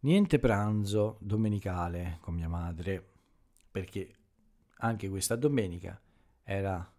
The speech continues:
insieme a uno dei miei fratelli, quindi, eh, orario flessibile per me,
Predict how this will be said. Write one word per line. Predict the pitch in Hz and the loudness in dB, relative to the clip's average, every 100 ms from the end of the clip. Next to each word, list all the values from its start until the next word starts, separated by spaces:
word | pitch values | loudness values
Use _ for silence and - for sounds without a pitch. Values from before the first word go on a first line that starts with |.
| - | -6
insieme | 107 104 - 90 87 90 | -2 0 0 -2 -2 -4
a | 90 | -4
uno | 87 87 | -2 -2
dei | 87 90 | -2 -2
miei | 90 | -2
fratelli, | 85 117 131 117 87 80 - _ - - - _ _ _ _ - | -2 2 4 4 0 -8 -18 _ -20 -20 -20 _ _ _ _ -8
quindi, | 104 104 104 101 98 98 98 - | -2 0 0 0 0 -2 -10 -10
eh, | 98 90 90 - | -6 -6 -8 -12
orario | - 104 110 113 107 | -6 0 2 4 2
flessibile | - 120 104 - 107 90 95 98 | 2 2 2 0 0 0 -2 4
per | 151 | 6
me, | 180 196 208 | 6 4 2